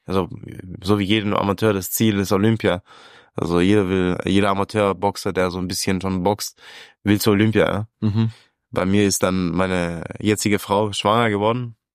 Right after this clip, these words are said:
Speaker 1: zweitausendneunzehn. Und mein Sohn aus, Sohn ist auf die Welt gekommen und ich musste halt gucken, dass ich irgendwie Geld verdiene, ja.
Speaker 2: Mhm.
Speaker 1: Und, äh, jeder hat mir halt gesagt, „Hey, Junge, du musst arbeiten gehen, weil keine, keine Ausbildung, keine Schule, gar nichts.
Speaker 2: Mhm.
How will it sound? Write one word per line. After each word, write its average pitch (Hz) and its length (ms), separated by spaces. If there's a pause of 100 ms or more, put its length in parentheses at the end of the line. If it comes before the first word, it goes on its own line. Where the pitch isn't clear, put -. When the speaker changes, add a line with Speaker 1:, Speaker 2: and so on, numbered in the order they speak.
Speaker 1:
zweitausendneunzehn. 98 800 (800)
Und 90 400
mein 87 160
Sohn 120 120
aus, 110 180
Sohn 110 380
ist 110 80
auf 98 100
die 95 100
Welt 98 100
gekommen 101 300
und 95 80
ich 92 80
musste 101 220
halt 92 120
gucken, 107 200
dass 92 120
ich 85 80
irgendwie 95 220
Geld 95 160
verdiene, 85 280
ja. 92 220
Speaker 2:
Mhm. 104 360 (460)
Speaker 1:
Und, 95 340
äh, 87 280 (1300)
jeder 95 280
hat 95 120
mir 95 80
halt 90 140
gesagt, 90 160
„Hey, 95 200
Junge, 101 300
du 95 80
musst 90 160
arbeiten 113 360
gehen, 117 180
weil 95 160 (600)
keine, 90 480
keine 87 240
Ausbildung, 104 440
keine 82 220
Schule, 104 360
gar 110 160
nichts. 107 400
Speaker 2:
Mhm. 104 340